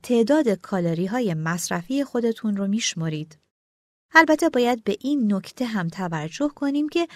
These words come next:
افراد مختلف بسته به قد، وزن، جنسیت، سن و فعالیت بدنی میزان کالری متفاوتی رو می‌سوزونن.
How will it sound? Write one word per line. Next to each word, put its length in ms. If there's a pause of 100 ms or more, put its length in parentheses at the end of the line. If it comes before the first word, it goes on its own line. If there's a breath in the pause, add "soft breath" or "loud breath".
(280 loud breath)
افراد 540
مختلف 760
بسته 340
به 240
قد، 500
وزن، 560
جنسیت، 720 (280)
سن 540
و 140
فعالیت 680 (140)
بدنی 520 (240 loud breath)
میزان 500 (160)
کالری 500
متفاوتی 840
رو 140
می‌سوزونن. 580